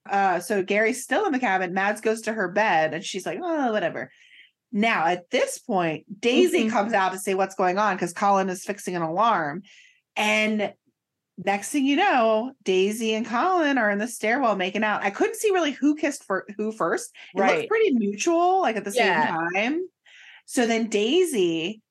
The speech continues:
Speaker 1: and Colin, Daisy goes into Colin's bunk,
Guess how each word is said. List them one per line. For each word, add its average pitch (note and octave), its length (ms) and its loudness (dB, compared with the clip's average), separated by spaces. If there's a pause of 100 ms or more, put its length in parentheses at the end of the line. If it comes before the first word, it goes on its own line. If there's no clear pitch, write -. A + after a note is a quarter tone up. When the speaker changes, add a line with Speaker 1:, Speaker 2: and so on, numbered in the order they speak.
Speaker 1:
and G3+ 220 -2
Colin, G#3 720 0
Daisy G#3 300 0
goes A3+ 220 0
into A3+ 160 0
Colin's C4 520 0
bunk, D#3 440 -2